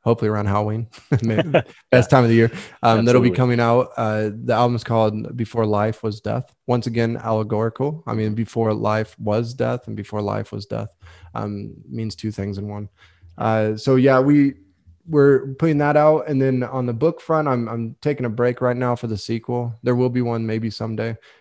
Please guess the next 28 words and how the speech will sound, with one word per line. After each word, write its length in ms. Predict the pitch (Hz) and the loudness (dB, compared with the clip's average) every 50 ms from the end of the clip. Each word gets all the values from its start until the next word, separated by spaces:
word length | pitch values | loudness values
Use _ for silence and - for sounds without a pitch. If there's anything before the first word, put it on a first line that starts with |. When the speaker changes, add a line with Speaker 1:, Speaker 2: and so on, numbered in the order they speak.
| _ _ - | _ _ -4
Speaker 1:
Uh, 120 | 110 110 110 | -2 -2 -2
it's 120 | 107 - | -4 -2
set 180 | - 131 117 110 | 0 2 2 2
up 200 | 107 104 - - | 2 0 -2 -6
for 60 | 104 | -6
that. 340 | 101 101 101 104 - 127 - _ _ _ _ _ _ | -4 -4 -4 -6 -8 -12 -20 _ _ _ _ _ _
Um, 160 | - 107 110 | -6 -6 -4
but 100 | 110 120 | -2 0
you 120 | 120 135 135 | 0 0 0
can 440 | - 147 139 131 123 113 - 147 - _ | 0 0 0 0 -2 -4 -8 -14 -20 _
come 340 | - 139 135 135 139 135 127 | 0 0 2 2 2 0 -2
to 480 | - - 127 123 120 117 113 110 110 113 | -2 -2 -2 0 0 0 0 0 -2 -4
slaytempleton 640 | 117 - 123 120 117 120 120 120 117 113 110 107 | -4 -2 0 0 0 0 -2 -2 -2 -4 -4 -4
dot 240 | 104 104 95 90 - | -2 -2 -4 -4 -6
com, 440 | - 123 123 120 120 123 123 120 113 - _ _ _ 147 - | -6 -4 -2 -2 -2 -4 -6 -8 -10 -14 _ _ _ -14 -8
uh, 320 | 113 113 107 107 104 107 | -6 -4 -4 -4 -6 -8
to 140 | 131 - - | -10 -10 -6
get 140 | 120 120 113 | -6 -6 -4
the 60 | 123 | -4
book, 260 | 113 117 117 117 - | -2 -2 -2 -2 -2
or 320 | - 120 123 117 117 113 110 | -4 -2 0 0 2 0 0
our 120 | 110 107 | -2 -4
publisher's, 800 | - - 110 110 117 113 - - 113 113 110 110 - - - _ - 147 | -4 -4 -4 -2 -2 -4 -4 -4 -4 -4 -4 -4 -6 -10 -16 _ -18 -10
uh, 180 | 113 110 107 107 | -6 -6 -6 -6
site 320 | - - 113 110 110 107 | -6 -6 -4 -4 -2 -4
at 120 | 101 104 98 | -4 -6 -8
Genius 320 | - 110 110 110 104 - | -8 -8 -8 -8 -10 -10
Books. 440 | _ - 110 107 104 - - - | _ -8 -8 -8 -8 -10 -18 -20